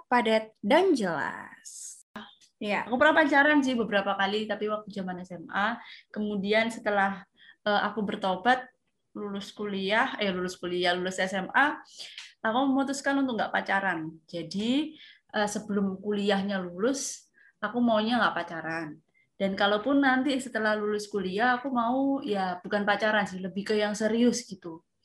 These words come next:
Speaker 1: Oh.
Speaker 2: Eh, kemudian, eh,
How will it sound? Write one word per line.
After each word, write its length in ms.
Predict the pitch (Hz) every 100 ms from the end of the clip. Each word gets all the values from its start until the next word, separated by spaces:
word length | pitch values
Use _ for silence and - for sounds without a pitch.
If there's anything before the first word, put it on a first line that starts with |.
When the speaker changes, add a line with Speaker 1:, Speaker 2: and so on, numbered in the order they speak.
| - -
Speaker 1:
Oh. 560 | 233 208 214 208 196 180
Speaker 2:
Eh, 220 | 180 180 -
kemudian, 880 | _ - 196 190 226 254 254 269 254 - _ _ _ _ _ _ _
eh, 760 | - 208 202 202 196 196 190 190